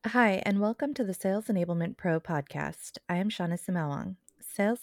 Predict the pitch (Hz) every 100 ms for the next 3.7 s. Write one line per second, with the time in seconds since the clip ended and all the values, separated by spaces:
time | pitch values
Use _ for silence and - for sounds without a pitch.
0 | 214 175 170 170 - 190 - - 214 226
1 | - 254 262 - 180 160 151 156 160 -
2 | 156 156 - - 180 180 185 214 269 180
3 | - 165 147 143 156 147